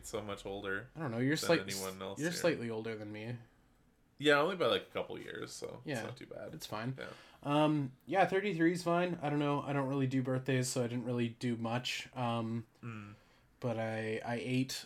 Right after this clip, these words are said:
Speaker 2: some good food for lunch, and then
Speaker 1: Some queso.
Speaker 2: <laughs> Yeah, I had a fucking whole jar of queso,
Speaker 1: <laughs>
Speaker 2: baby. I actually
Speaker 1: made
Speaker 2: legit
Speaker 1: a
Speaker 2: had a jar of queso for dinner tonight, though.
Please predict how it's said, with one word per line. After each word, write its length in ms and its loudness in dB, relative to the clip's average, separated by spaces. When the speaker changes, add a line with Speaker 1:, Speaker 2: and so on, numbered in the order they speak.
Speaker 2:
some 280 2
good 360 6
food 420 4
for 180 6
lunch, 640 4
and 200 4
then 440 6
Speaker 1:
Some 100 6
queso. 460 -2
Speaker 2:
<laughs> 460 -20
Yeah, 240 6
I 40 10
had 240 10
a 80 6
fucking 360 2
whole 200 2
jar 300 0
of 80 -2
queso, 360 2
Speaker 1:
<laughs> 0 -
Speaker 2:
baby. 440 4
I 120 10
actually 280 12
Speaker 1:
made 160 12
Speaker 2:
legit 260 12
Speaker 1:
a 40 12
Speaker 2:
had 160 12
a 60 8
jar 240 6
of 120 2
queso 380 2
for 140 -2
dinner 300 -2
tonight, 380 -2
though. 280 -2